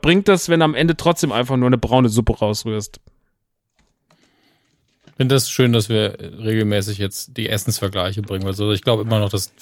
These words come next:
Speaker 2: Essensvergleiche das Beste sind, um kreative Dinge zu beschreiben. Hier war es eine Suppe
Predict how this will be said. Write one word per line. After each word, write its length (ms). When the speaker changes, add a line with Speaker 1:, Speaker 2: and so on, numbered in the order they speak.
Speaker 2:
Essensvergleiche 680
das 80
Beste 320
sind, 160
um 80
kreative 500
Dinge 220
zu 120
beschreiben. 400
Hier 120
war 80
es 120
eine 100
Suppe 420